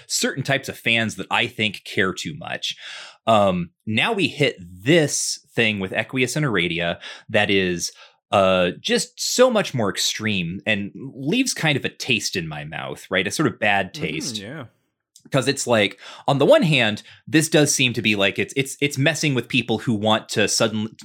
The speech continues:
Speaker 1: it's messing with people who want this to be a story about romantic relationships. That's one way of reading it. Um,
Speaker 2: Sure.
Speaker 1: right?
Speaker 2: Yeah.
Speaker 1: Like, "Oh, okay, Hussey's just changed tacks," right? Rather than taking all of your sort of theoretical ships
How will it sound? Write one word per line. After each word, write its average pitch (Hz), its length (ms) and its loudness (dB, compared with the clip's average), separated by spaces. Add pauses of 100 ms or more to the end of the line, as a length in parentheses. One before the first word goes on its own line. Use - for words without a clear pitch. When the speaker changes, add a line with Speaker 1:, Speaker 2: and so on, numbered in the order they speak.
(260)
Speaker 1:
it's - 320 -4
messing 190 320 2
with 135 140 0
people 131 280 -2
who 127 100 -2
want 110 260 2
this 107 200 -2
to - 80 -16
be 107 140 -2
a 92 40 -2
story 101 320 0
about 92 280 0
romantic 87 480 -2
relationships. - 840 -8 (180)
That's 120 220 -2
one 110 260 2
way 95 100 2
of 87 100 -2
reading 80 320 -10
it. 69 160 -8 (800)
Um, 90 520 2
Speaker 2:
Sure. 101 320 -10 (220)
Speaker 1:
right? 104 220 2
Speaker 2:
Yeah. 98 100 -4
Speaker 1:
Like, 98 240 0
"Oh, 123 340 4
okay, 110 380 4
Hussey's 107 560 -2
just 107 300 -4
changed 107 420 -2
tacks," - 460 -6
right? 90 320 0
Rather 131 260 2
than 131 180 0
taking 117 440 -2
all 117 240 4
of 113 80 -4
your 110 100 0
sort 107 220 0
of 95 120 2
theoretical 107 640 0
ships - 460 -2